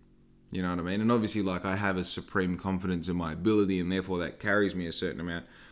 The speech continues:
But I know there's a lot of things that people enjoy doing and that are confident doing that wouldn't do it down the main street of a small town. I think that the other side of this, though, if I had been, say, a good footy player, I know that I would have gone to the A F L.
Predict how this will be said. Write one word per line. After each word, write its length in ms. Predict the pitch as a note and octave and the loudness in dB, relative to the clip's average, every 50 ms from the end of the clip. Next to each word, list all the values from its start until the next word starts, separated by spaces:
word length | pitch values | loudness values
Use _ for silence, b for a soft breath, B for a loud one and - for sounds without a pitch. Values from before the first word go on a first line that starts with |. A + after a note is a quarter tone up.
| B | B
But 100 | - C#3+ | -2 0
I 40 | D3+ | 2
know 140 | E3 E3 D#3 | 2 4 6
there's 160 | D3 C3 A2+ | 6 6 6
a 60 | A2+ | 6
lot 140 | A#2+ A#2+ A2 | 4 4 4
of 100 | G#2+ - | 4 2
things 240 | - A2+ G#2+ G#2 F#2 | 2 2 2 2 0
that 100 | G2 - | -2 0
people 320 | - A2 G#2 G2+ G2+ G2+ | 2 0 0 2 2 0
enjoy 380 | G2 F#2+ F#2 F#2 G#2+ G2+ G2 F#2 | 0 2 2 4 4 4 4 2
doing 260 | F#2 G2+ G2+ G2 G2 | 2 2 2 2 2
and 80 | G2 F#2+ | 0 0
that 80 | F#2 | 0
are 40 | F#2 | -2
confident 500 | F#2 - A#2+ A2 G2+ - G#2 F#2+ F#2 F2 | -2 0 0 0 0 0 0 -2 -2 -2
doing 240 | G2+ G2 G2 F#2+ F#2 | -2 0 0 0 0
that 100 | F2+ - | 0 0
wouldn't 280 | F#2+ G#2 A#2 A2+ G2+ F2+ | 2 4 4 4 4 4
do 120 | G2+ G2+ | 4 2
it 80 | F#2 - | 2 2
down 180 | F#2+ F#2 F#2 | 0 -2 0
the 60 | F#2 | 0
main 260 | F2+ F#2 F#2 F#2 F#2 F2+ | 0 0 0 0 -2 -2
street 280 | - - G2+ F#2 F2 | -2 0 0 0 0
of 100 | F2+ E2 | 0 -2
a 60 | E2+ | -4
small 280 | - - G#2 F2 D#2+ D#2 | -4 -4 -4 -4 -4 -4
town. 360 | - - A2 G2+ D2+ - - - B B B B B B B B B B B B | -4 -2 -4 -4 -4 -6 -10 -16 B B B B B B B B B B B B
I 100 | - F2+ | -8 -8
think 440 | F#2 - - - C#3+ C#3+ C3+ - - | -8 -6 -4 0 0 0 0 0 0
that 380 | A#2+ A#2+ A#2 A2 G2+ - B B B B B B B B B | 2 2 2 2 0 -2 B B B B B B B B B
the 140 | - A2 - - - | -6 -6 -4 0 0
other 200 | B2+ C3 D3 C#3 | 2 2 2 2
side 260 | - - B2+ A2+ G#2+ | 2 2 2 2 2
of 160 | G#2+ F2 F2 | 0 -2 -2
this, 220 | - F#2+ F2+ - - | -4 -4 -4 -4 -6
though, 200 | - F2 D#2+ E2 | -4 -2 -2 -2
if 120 | E2+ G#2+ | 0 2
I 100 | A2 A2+ | 2 2
had 180 | A#2 A#2 A2 G2+ | 4 4 2 2
been, 160 | G#2 G#2 G2 F#2 | 2 2 0 0
say, 240 | - G2+ F#2+ F2+ | 0 0 0 0
a 40 | F2+ | 0
good 220 | E2+ F#2 F2+ E2+ - | 0 -2 -2 -2 -2
footy 300 | - A2 A2+ A#2 A2+ - | 2 4 6 6 6 4
player, 360 | - - D2+ B1+ A1+ - - B B B B B B B B B B B B - - | 0 -4 -6 -6 -6 -8 -12 B B B B B B B B B B B B -4 2
I 140 | - A#2+ A#2+ | 4 6 8
know 180 | A2+ A2+ G#2+ G2+ | 8 6 6 4
that 120 | G2 G2 | 4 4
I 80 | G2 F#2+ | 4 4
would 160 | F#2+ F#2+ F#2+ | 4 4 2
have 60 | F2 | 2
gone 160 | F#2+ F2+ F2 | 2 -2 -2
to 80 | F2 F2 | -2 -2
the 120 | F2+ F#2 | -2 -2
A 160 | F#2 E2+ D2+ | -2 -2 -4
F 140 | D2 - - | -6 -6 -6
L. 200 | F#2 E2+ - - | -6 -6 -6 -8